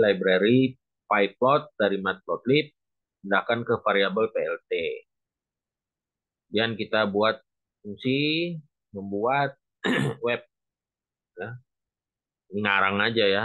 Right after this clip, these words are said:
Jadi webnya ada A, B, C, D, dan E. Kemudian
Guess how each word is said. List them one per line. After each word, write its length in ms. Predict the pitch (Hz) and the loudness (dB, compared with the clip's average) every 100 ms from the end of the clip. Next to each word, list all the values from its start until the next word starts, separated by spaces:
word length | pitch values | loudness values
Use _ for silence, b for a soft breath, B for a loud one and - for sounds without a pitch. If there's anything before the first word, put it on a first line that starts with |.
| 123 - | -4 -10
Jadi 240 | 80 90 92 | -10 -4 0
webnya 400 | 92 - 107 90 | 0 0 0 0
ada 240 | 90 92 | 2 0
A, 320 | - 101 113 107 | 2 2 2 2
B, 320 | 104 110 - - | 0 0 -2 -4
C, 240 | 110 101 | -4 -2
D, 160 | 101 104 | -2 -2
dan 240 | 95 90 - | -4 -6 -6
E. 400 | 92 90 73 - _ _ _ _ _ _ _ - | -4 -4 -6 -10 _ _ _ _ _ _ _ -20
Kemudian 640 | 82 82 92 107 123 139 | -16 -6 -2 0 -2 -4